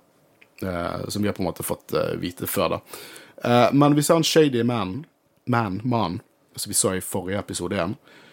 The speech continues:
eh, som helt klart ikke vet hvem Sinta er, eh, som nå jobber i en bar her. Men det er ganske trygt å si at han er Imperial.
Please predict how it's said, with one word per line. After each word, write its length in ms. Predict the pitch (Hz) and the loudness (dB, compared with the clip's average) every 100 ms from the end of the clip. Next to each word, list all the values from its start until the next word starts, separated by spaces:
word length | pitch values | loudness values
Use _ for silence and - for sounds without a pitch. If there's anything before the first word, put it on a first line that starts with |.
| _ _ - | _ _ -2
eh, 120 | 104 | -2
som 160 | - | 0
helt 180 | 110 135 | 2 4
klart 160 | 135 117 | 4 0
ikke 200 | 104 110 | 0 0
vet 680 | 113 113 - _ _ - - - - | 2 0 -2 _ _ -14 -14 -14 -6
hvem 460 | - 113 95 87 - _ _ _ | 0 0 0 -6 -10 _ _ _
Sinta 480 | - 113 104 - 65 | -2 0 -2 -2 -2
er, 200 | 67 90 - _ _ _ - | -2 -4 -8 _ _ _ -8
eh, 80 | |
som 160 | 92 104 98 101 | -6 -4 -2 -2
nå 140 | 95 | -2
jobber 320 | 90 85 92 | -4 -2 -2
i 20 | |
en 120 | 87 87 | -2 -2
bar 340 | 92 85 82 | 2 2 2
her. 220 | 85 87 143 - - - _ | -2 -4 -6 -14 -20 -20 _
Men 360 | - 131 123 120 | 0 4 6 4
det 100 | 127 | 2
er 100 | 127 | 2
ganske 220 | 120 - 147 | 0 -2 -4
trygt 320 | - 160 - - | -6 -6 -4 -2
å 80 | |
si 220 | 113 123 110 | 0 2 0
at 140 | - | -2
han 200 | 104 98 | -4 -4
er 200 | - 92 - | -6 -6 -6
Imperial. 480 | 95 98 82 - | -6 -2 -2 -2